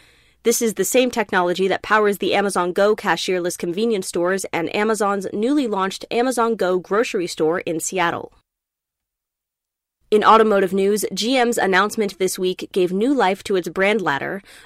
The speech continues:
a portfolio that ranges from the heights of luxury to the most basic utility, and tipped its hands about how it will bring E Vs across the chasm.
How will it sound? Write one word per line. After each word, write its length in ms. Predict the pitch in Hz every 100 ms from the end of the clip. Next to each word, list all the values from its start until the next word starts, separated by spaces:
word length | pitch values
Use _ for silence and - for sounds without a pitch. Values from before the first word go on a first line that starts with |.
| -
a 60 |
portfolio 640 | 175 196 - 240 233 202 208
that 160 | 202
ranges 400 | 185 196 202 196
from 140 | - 196
the 160 | 160 226
heights 200 | 247 -
of 180 | 190
luxury 440 | 196 196 190 208 226
to 100 | 226
the 60 | 208
most 320 | 208 208 190
basic 360 | 233 285 320
utility, 600 | 262 240 262 208 143 165 - - - - -
and 140 | 214 202
tipped 220 | 277 -
its 160 | 220 -
hands 300 | 202 185 185
about 240 | 185 - -
how 240 | 208 220
it 120 | -
will 160 | 208 196
bring 260 | 196 190 -
E 120 | 226
Vs 340 | 202 202 196 -
across 460 | - - - 359 -
the 80 | -
chasm. 540 | - 381 - - -